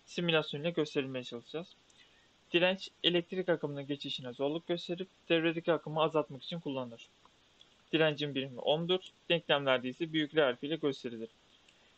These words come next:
Direnç elektrik devresinde karşımıza iki şekilde çıkacaktır. Ya bu şekilde zigzag şeklinde görürüz veya da dikdörtgen şeklinde görürüz. Bizim kullandığımız simülasyon programında dikdörtgen şeklinde almış.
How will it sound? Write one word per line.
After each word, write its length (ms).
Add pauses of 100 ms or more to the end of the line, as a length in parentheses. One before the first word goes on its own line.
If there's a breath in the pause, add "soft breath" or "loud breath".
(140)
Direnç 340
elektrik 460
devresinde 460
karşımıza 400
iki 240
şekilde 380
çıkacaktır. 560 (1040 soft breath)
Ya 100
bu 80
şekilde 380
zigzag 340
şeklinde 400 (240)
görürüz 480
veya 220
da 140
dikdörtgen 400
şeklinde 380
görürüz. 460
Bizim 180
kullandığımız 500
simülasyon 520
programında 580
dikdörtgen 380
şeklinde 420
almış. 380